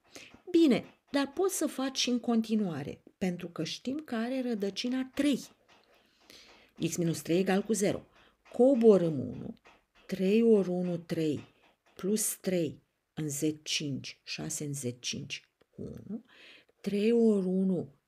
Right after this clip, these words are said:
trei, plus doi fac zero, care este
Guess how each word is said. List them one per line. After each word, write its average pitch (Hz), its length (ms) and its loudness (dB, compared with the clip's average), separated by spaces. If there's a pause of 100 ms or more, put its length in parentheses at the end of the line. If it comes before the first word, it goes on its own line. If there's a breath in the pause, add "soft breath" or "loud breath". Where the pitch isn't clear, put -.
(220)
trei, - 880 -12 (580 soft breath)
plus 196 420 -2
doi 165 520 -4
fac - 640 -12 (360)
zero, 139 440 -4 (380)
care 123 340 -10
este 123 520 -2